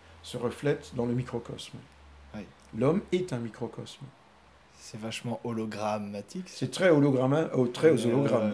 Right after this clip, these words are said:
Speaker 1: Mais
Speaker 2: ouais.
Speaker 1: c'est, c'est, c'est, c'est un des aspects qui est au cœur de l'hermétisme. C'est-à-dire le grand se reflète dans le petit.
Speaker 2: Mhm.
Speaker 1: Ce qui est en haut est comme ce qui est en bas pour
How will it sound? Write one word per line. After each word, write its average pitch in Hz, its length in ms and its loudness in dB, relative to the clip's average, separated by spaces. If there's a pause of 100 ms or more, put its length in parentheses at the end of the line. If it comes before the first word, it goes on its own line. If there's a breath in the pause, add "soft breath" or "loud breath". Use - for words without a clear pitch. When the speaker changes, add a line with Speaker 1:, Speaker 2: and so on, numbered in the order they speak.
Speaker 1:
Mais - 0 -
Speaker 2:
ouais. 156 100 6
Speaker 1:
c'est, 175 240 4
c'est, 156 240 0
c'est, 147 340 0
c'est - 240 -2
un 190 80 4
des 175 200 2
aspects 156 260 0
qui 147 80 -2
est 139 80 0
au 143 80 2
cœur 190 260 2
de 160 80 0
l'hermétisme. 120 580 -2
C'est-à-dire 127 240 -2
le 139 120 4
grand 156 360 2 (300 loud breath)
se - 140 -8
reflète 127 260 -2
dans 117 100 -6
le 110 60 -8
petit. - 320 -16 (220)
Speaker 2:
Mhm. 113 180 -12 (180)
Speaker 1:
Ce - 100 -16
qui 120 80 -8
est 117 100 -8
en 107 80 -2
haut 120 240 0
est - 20 -8
comme 107 180 -10
ce - 120 -12
qui - 140 -14
est - 120 -12
en 95 80 -10
bas 123 380 -4
pour - 380 -12